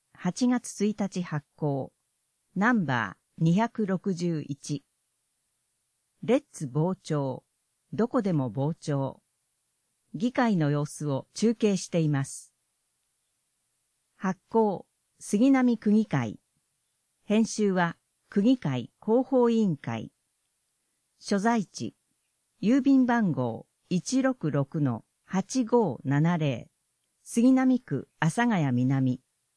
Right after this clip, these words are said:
一の十五の一。代表電話、三三一二の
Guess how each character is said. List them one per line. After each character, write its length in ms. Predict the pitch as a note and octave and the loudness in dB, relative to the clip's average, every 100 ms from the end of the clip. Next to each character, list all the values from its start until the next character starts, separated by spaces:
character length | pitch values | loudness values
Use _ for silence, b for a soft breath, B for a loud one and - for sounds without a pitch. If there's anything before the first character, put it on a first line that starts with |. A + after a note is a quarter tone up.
| _ | _
一 280 | F3+ - C4 | -4 -2 2
の 280 | A3+ C3+ G#2+ | 2 0 -4
十 320 | - A#3+ F3 | -2 0 0
五 180 | - E3 | 0 2
の 200 | D3+ A#2 | 2 0
一。 420 | - A#2+ - D3 - _ _ _ _ _ _ _ _ _ _ | -6 -10 -6 -6 -6 _ _ _ _ _ _ _ _ _ _
代 240 | C3+ F3+ C4+ C4 | -2 0 2 2
表 180 | B3 | 2
電 240 | A3 G#3+ E3 | 2 2 2
話、 220 | A2+ - _ _ _ _ _ _ _ _ - | -2 -6 _ _ _ _ _ _ _ _ -8
三 340 | - C4+ C#4 | 0 2 2
三 420 | - B3+ G#3+ C#3+ - | 2 0 2 0 -2
一 300 | C#3+ G3+ G#3+ | -4 2 4
二 260 | G#3 F3+ | 4 2
の 260 | B2+ A#2 | 2 -2